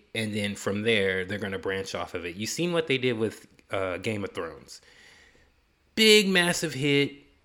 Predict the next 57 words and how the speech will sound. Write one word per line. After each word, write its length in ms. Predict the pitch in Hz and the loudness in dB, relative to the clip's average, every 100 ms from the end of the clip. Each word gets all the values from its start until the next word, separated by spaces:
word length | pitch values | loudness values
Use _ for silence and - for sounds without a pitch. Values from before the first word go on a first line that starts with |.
| _ | _
Over, 220 | 175 170 165 | -6 -2 0
like, 240 | 147 135 | 0 -2
twenty 320 | - 220 208 | -2 2 4
million 300 | 202 190 185 | 4 4 2
people 340 | 175 170 156 143 | 0 -2 0 4
watched 380 | 135 135 - | 4 4 0
this 160 | - 127 | -6 -6
season, 340 | 135 127 117 | -4 -6 -6
you 100 | 127 | -6
know, 240 | 135 135 131 | -4 -2 0
like, 240 | 123 127 - | 0 0 -2
it 80 | |
was 180 | 180 185 | -4 -2
a 60 | 165 | -2
big 300 | 135 160 151 | 2 2 2
hit, 340 | 127 156 117 | 0 0 2
and 100 | 113 | 0
they 100 | 127 | 0
don't 240 | 143 160 160 | 2 2 0
wanna 180 | 151 | 0
let 200 | 135 120 | 0 0
that 220 | - 110 95 | 0 -4 -6
go, 260 | 98 - - - | -12 -14 -20 -12
okay? 420 | 101 123 117 117 - - - | 0 2 4 0 -6 -20 -6
So 140 | 123 | -4
what 200 | 117 139 | -2 6
they're 100 | 160 | 6
doing 300 | 156 160 165 | 6 4 4
now, 260 | 170 175 170 - - - | 4 2 0 -10 -20 -2
they're 100 | 117 | -2
branching 640 | 101 120 147 147 - 131 | 0 4 4 2 -4 -2
off, 720 | 127 110 90 85 - - - _ _ | 0 0 -2 -6 -16 -20 -20 _ _
you 140 | - 113 | -6 -4
know, 260 | 110 107 | -4 -6
stories 580 | 101 - 156 120 104 98 | -6 2 6 6 4 0
from 260 | - 98 90 | -10 -10 -12
it. 180 | - _ - | -16 _ -16
Like, 260 | 104 - | -14 -8
now 240 | 117 120 123 | -2 0 0
we 160 | 131 | 0
have 460 | 127 120 113 110 107 | -2 0 2 2 0
House 320 | - 107 107 | 0 -2 -2
of 80 | 117 | -6
Dragon, 540 | 123 131 117 92 92 - - - | 2 4 4 2 -8 -12 -20 -10
and 120 | 101 | -4
then 100 | 113 | 0
there's 160 | 120 120 | 0 0
about 260 | 120 127 127 | 0 0 -2
to 40 | |
be 160 | 127 147 | -2 0
another 260 | 151 147 | 2 2
series 440 | 135 - 104 98 95 | 0 0 0 0 -2
that's 200 | 101 - | -4 -6
about 300 | 92 98 87 | -4 -4 -4
to 60 | |
come 240 | - 101 92 | -6 -4 -4
out. 260 | 87 87 | -4 -6